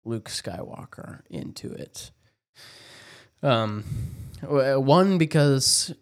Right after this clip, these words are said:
obviously they had to, or they felt like they had to recreate Mark Hamill's appearance, which if you've seen the picture of the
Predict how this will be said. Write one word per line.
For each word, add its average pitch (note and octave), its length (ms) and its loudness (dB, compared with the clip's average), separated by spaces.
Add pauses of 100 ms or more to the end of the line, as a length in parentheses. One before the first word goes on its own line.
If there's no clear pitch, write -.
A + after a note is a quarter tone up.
(120)
obviously A#2+ 460 2
they A2+ 140 0
had G#2+ 340 -2
to, G2+ 380 -6 (160)
or C3 120 -2
they A2 160 -4
felt F#3+ 300 8
like C3+ 220 0
they A#2+ 120 4
had A2+ 320 2
to F#2+ 360 -2 (140)
recreate A#2+ 680 0
Mark G#2 240 -2
Hamill's G2+ 300 -4
appearance, G#2 500 -6
which - 420 -4
if A#2+ 320 -4 (220)
you've C3 180 -2
seen G3+ 260 4
the C#3 80 4
picture C3 520 2
of A2 280 -4
the G#2 220 -2